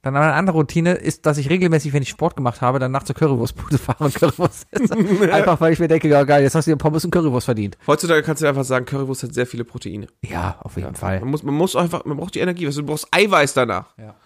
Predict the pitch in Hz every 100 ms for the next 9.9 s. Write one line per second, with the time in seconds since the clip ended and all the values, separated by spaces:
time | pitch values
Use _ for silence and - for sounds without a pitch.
0 | _ - 135 139 123 139 151 160 170 170
1 | 160 156 156 - - 170 170 185 - -
2 | 156 143 170 185 220 202 - - 151 185
3 | 202 - - - 160 139 180 214 226 208
4 | - _ _ _ - - - 196 190 185
5 | 220 - 180 131 - _ - 143 143 143
6 | 156 151 139 143 135 135 120 123 123 123
7 | 127 117 175 117 - _ - 117 123 127
8 | 123 147 147 113 113 120 151 131 - _
9 | - 127 _ _ - 127 - 123